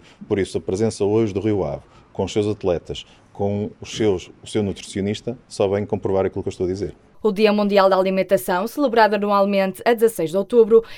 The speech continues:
Speaker 2: educa sobre questões alimentares e a importância de uma dieta equilibrada.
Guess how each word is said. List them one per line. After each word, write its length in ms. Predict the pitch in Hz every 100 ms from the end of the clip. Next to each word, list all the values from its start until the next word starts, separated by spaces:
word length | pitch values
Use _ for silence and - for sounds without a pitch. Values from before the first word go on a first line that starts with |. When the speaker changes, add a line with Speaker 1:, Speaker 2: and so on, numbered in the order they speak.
| -
Speaker 2:
educa 420 | 247 214 233 233
sobre 380 | 220 233 220 226
questões 440 | 226 233 302 262
alimentares 680 | 202 196 185 180 160 185 -
e 140 | 247 240
a 20 |
importância 680 | 247 233 233 226 220 240 220
de 140 | 196
uma 320 | 226 220 220
dieta 400 | 208 294 190 -
equilibrada. 760 | - 160 185 214 190 175 180